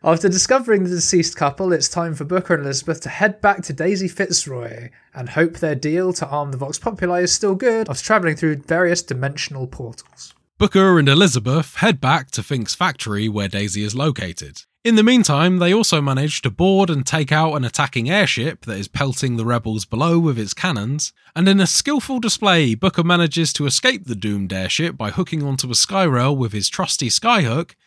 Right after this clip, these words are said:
Speaker 2: and returning to the fight on the ground. By now, the Vox have managed to get the gates to the factory open, and Booker and Elizabeth can finally proceed. They fight their way through more Founder soldiers before arriving at an elevator that leads deeper into Fink's factory,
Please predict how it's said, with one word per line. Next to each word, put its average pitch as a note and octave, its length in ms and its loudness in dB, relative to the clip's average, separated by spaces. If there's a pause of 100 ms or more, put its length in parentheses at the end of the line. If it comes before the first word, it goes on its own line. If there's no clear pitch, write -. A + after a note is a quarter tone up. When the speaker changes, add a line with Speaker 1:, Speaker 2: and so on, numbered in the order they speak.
Speaker 2:
and C3+ 140 -2
returning D3+ 480 2
to C#3 140 -2
the A#2 100 -4
fight A2 300 -2
on G2 160 -6
the F#2+ 100 -6
ground. G2 440 -4 (420)
By G#3 160 2
now, E3+ 300 6
the D3 100 2
Vox C3+ 280 0
have A#2+ 100 -2
managed A#2+ 360 -2
to A#2 60 -4
get G#2+ 180 -4
the G#2+ 60 -6
gates A#2+ 380 -2
to G#2+ 80 -6
the G2+ 80 -8
factory A2 440 -2
open, G#2+ 480 -6 (120)
and C3 120 -2
Booker G3 240 2
and E3+ 100 2
Elizabeth F2+ 500 -2
can G#2+ 100 -6
finally F#2 420 -6
proceed. G2+ 540 -4 (300)
They F3 120 0
fight B3+ 260 2
their F3+ 120 2
way C#3+ 300 2
through C3+ 220 -2
more F#3 240 2
Founder D#3+ 280 2
soldiers A2 520 -2
before A#2+ 400 -6
arriving F3 560 2
at D3+ 160 -2
an A#2 80 -2
elevator G2+ 680 -6
that A#2+ 120 -6
leads C3+ 300 0
deeper E3+ 360 2
into G#2+ 300 -6
Fink's F#2+ 320 -8
factory, F#2 580 -4